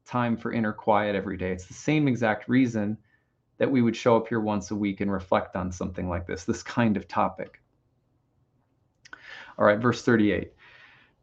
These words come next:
To give without seeking reward, to help without thinking it is virtuous, therein lies the great virtue.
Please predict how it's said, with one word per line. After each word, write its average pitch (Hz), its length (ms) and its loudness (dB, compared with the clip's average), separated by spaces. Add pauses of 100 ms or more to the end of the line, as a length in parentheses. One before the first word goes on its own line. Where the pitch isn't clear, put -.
(220)
To 151 100 4
give 170 320 10
without 156 360 8
seeking 131 400 6
reward, 123 680 4
to 110 80 0
help 139 420 2
without 117 400 0
thinking 123 320 2
it 107 80 2
is 95 140 -2
virtuous, 117 640 0
therein 123 440 4
lies 107 300 0
the 110 80 -4
great 104 320 -6
virtue. 98 480 -8